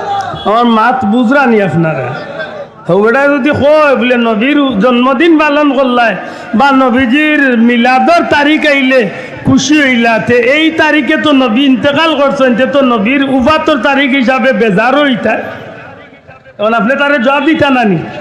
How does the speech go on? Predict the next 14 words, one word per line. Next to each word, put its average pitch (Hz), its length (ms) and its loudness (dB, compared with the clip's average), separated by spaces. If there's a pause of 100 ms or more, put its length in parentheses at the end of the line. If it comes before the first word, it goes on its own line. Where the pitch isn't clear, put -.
(260)
ও 254 80 2
তারে 254 300 2
কইন 277 380 0
জান 220 240 0
বলে, 208 180 0
"ও 277 140 2
ভাই, 226 280 0 (440)
আমার 254 240 0
নবীর 254 380 0
ইন্তেকাল 269 560 2
দুনিয়ার 240 420 2
কোনো 254 240 2
মানুষের 226 560 2
মতো 196 600 0